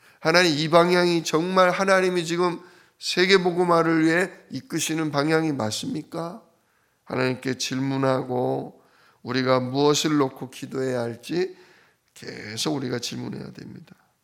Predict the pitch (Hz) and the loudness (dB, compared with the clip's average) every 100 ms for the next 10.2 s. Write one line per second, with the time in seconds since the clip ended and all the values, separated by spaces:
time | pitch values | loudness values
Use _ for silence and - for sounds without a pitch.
0 | _ _ _ _ _ _ _ 165 185 208 | _ _ _ _ _ _ _ 2 6 8
1 | 202 160 156 160 170 202 208 240 - 160 | 6 6 2 2 4 4 0 -6 -2 0
2 | 170 175 175 190 202 196 175 165 185 214 | 0 2 2 2 4 4 4 2 2 2
3 | - - - _ _ _ _ _ _ _ | 0 -14 -20 _ _ _ _ _ _ _
4 | _ _ - 123 143 143 151 147 139 - | _ _ -8 -4 -2 2 2 2 -2 -6
5 | 131 120 - - _ 117 123 131 123 127 | -4 -4 -6 -18 _ 0 0 0 -2 -4
6 | 123 117 135 147 - _ - 113 123 135 | -4 -2 -2 -4 -8 _ -14 -10 -4 -2
7 | 135 131 - 262 127 - 170 185 151 127 | -2 -6 -12 -14 -14 -16 -10 -8 -8 -10
8 | 110 - - - - - - _ _ _ | -14 -16 -20 -20 -20 -20 -20 _ _ _
9 | _ _ _ - 120 123 - 147 139 156 | _ _ _ -2 -2 -2 -6 -2 0 -2
10 | 170 - | -6 -14